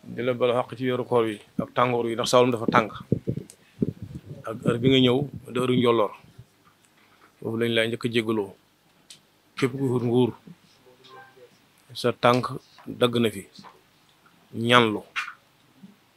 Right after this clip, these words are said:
Ñaanlu nag li ko tax a baax ci mbir, mooy la may hundu ca biir,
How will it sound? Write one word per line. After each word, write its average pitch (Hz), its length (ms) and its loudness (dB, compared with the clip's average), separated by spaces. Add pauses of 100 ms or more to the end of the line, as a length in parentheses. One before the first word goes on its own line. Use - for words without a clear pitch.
(360)
Ñaanlu 123 360 4
nag 123 160 0
li 127 80 2
ko 143 80 4
tax 139 140 2
a 139 40 4
baax 117 220 6
ci 113 80 -2
mbir, 135 180 4 (1400)
mooy 120 440 4
la 127 120 4
may 139 400 2
hundu 117 320 4 (320)
ca 143 120 2
biir, 139 300 4